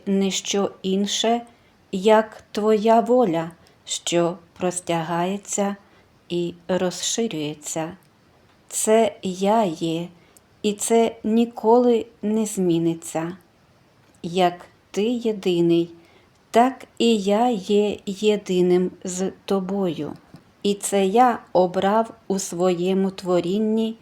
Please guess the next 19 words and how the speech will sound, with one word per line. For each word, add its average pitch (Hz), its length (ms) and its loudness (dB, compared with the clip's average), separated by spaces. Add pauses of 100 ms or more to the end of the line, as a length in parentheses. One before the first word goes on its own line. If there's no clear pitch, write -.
(340)
де 190 340 2 (100)
моя 180 460 0
воля 233 540 0 (340)
назавжди 202 880 2
стала 196 760 2
єдиною 180 920 -2 (120)
з 175 260 -6 (100)
твоєю. 175 840 -4 (1160)
Цей 170 420 -2 (140)
вибір 180 500 -2 (400)
був 240 460 0 (100)
зроблений 226 1000 2
на 208 320 4
всю 233 480 -4
вічність. 175 1000 -6 (680)
Він 202 380 0 (140)
не 214 260 2
може 214 380 2
змінитися 214 880 0